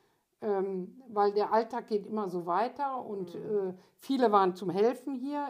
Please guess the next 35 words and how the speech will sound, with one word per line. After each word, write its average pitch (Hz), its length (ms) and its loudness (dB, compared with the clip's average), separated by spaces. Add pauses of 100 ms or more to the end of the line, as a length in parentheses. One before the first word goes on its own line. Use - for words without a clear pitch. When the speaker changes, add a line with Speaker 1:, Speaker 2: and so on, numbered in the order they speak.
Speaker 1:
irgendwann 196 460 0
lässt 185 260 -4
das 165 240 -8
auch 160 240 -10
nach, 190 560 -6 (480)
aber 208 200 0
die 208 120 0
Arbeiten 214 400 2
sind 214 240 -6
nicht, 208 400 -6
äh, 196 440 0 (680)
komplett 220 440 2
fertiggestellt. 214 840 -4
Ich 180 140 -16
sage 233 180 -4
ja, 214 40 -2
im 180 160 -4
Dezember 226 560 -2
war 226 140 2
ich 214 100 -6
da 214 120 -4
in - 160 -10
einem 190 320 -8
Haus, 233 400 0 (580)
da 196 160 0
wurden 220 240 4
dann 190 200 0
Handwerker 240 600 -2
als 190 180 -4
Schadensanierer 233 840 0
reingesteckt, 254 720 -6
die 247 100 -6
einfach 208 300 -4
Speaker 2:
Mhm. - 60 -16
Speaker 1:
von, 196 280 -4